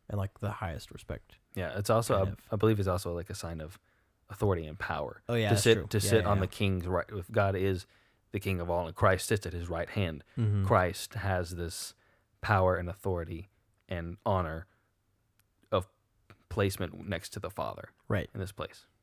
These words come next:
Speaker 2: And so through that, he's been throned as
Speaker 1: Yeah.
Speaker 2: king over
Speaker 1: That's
Speaker 2: heaven
Speaker 1: super
Speaker 2: and earth
Speaker 1: interesting
Speaker 2: as well.
Speaker 1: because he do-, he would have,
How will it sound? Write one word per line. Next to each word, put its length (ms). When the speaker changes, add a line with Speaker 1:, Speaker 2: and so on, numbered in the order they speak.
Speaker 2:
And 80
so 160
through 120
that, 120
he's 160
been 220
throned 560
as 360
Speaker 1:
Yeah. 80
Speaker 2:
king 280
over 180
Speaker 1:
That's 0
Speaker 2:
heaven 140
Speaker 1:
super 140
Speaker 2:
and 60
earth 120
Speaker 1:
interesting 140
Speaker 2:
as 20
well. 200
Speaker 1:
because 280
he 100
do-, 200
he 140
would 220
have, 520